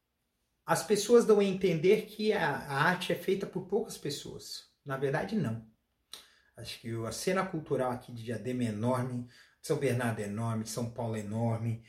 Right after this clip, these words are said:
É, vira e mexe quando você vai, é, se você, é só você ver a programação, né,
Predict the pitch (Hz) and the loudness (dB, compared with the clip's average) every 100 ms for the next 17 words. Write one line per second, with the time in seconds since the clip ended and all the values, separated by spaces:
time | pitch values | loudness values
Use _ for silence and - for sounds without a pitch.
0 | - - - 104 104 104 101 95 107 202 | -20 -20 -6 -2 0 0 -2 -6 0 4
1 | 196 143 151 - - 131 120 123 135 120 | 6 6 4 4 -2 -6 -6 -4 -4 -2
2 | 123 113 107 - _ _ _ _ _ _ | 0 0 -4 -8 _ _ _ _ _ _
3 | _ 202 - - 143 - - 196 175 - | _ -8 -6 -2 -2 -2 0 0 0 2
4 | - 277 320 269 254 - 180 120 117 160 | 6 8 8 4 2 4 4 4 4 6
5 | 202 233 - - _ _ _ - 135 - | 6 4 -4 -20 _ _ _ -12 -12 4
6 | 214 277 247 226 196 147 - - 190 220 | 4 6 6 4 2 -2 -2 2 4 4
7 | 214 143 196 | 4 0 -4